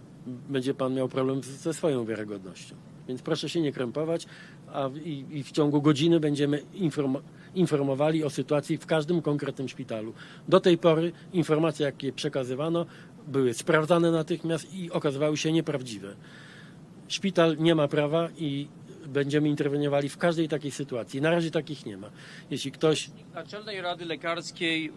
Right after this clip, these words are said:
Speaker 2: e, podkreślił, to jest, e, z trzeciego listopada,
Speaker 1: Tak, ja
Speaker 2: takie
Speaker 1: znam tę
Speaker 2: informacje.
Speaker 1: wypowiedź, wycofał się z niej, ponieważ natychmiast zostało to sprostowane. Nie podał żadnego przykładu.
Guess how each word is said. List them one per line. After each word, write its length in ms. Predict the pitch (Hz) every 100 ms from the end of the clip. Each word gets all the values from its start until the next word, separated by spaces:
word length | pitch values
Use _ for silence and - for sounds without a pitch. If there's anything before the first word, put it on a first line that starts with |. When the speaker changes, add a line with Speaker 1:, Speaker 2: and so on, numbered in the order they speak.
| 135
Speaker 2:
e, 40 |
podkreślił, 680 | 127 160 156 170 160 - 160
to 120 | 185
jest, 260 | 175 - -
e, 180 | 156 147
z 40 |
trzeciego 420 | - - 165 165
listopada, 520 | 139 123 143 135 165 156
Speaker 1:
Tak, 180 | 202
ja 80 | 190
Speaker 2:
takie 80 | 180
Speaker 1:
znam 140 | 190
tę 120 | 151 170
Speaker 2:
informacje. 120 | 160
Speaker 1:
wypowiedź, 400 | 120 180 175 -
wycofał 420 | 165 160 131 123
się 140 | 127
z 80 | 104
niej, 180 | 104 101 101 - - - -
ponieważ 300 | 151 151 139
natychmiast 420 | 160 170 165 151
zostało 300 | 143 - 143
to 100 | 143
sprostowane. 640 | - 135 - 120 110 110 110 - -
Nie 80 | 165
podał 260 | 175 156
żadnego 340 | 143 139 135 131
przykładu. 480 | 127 113 104 95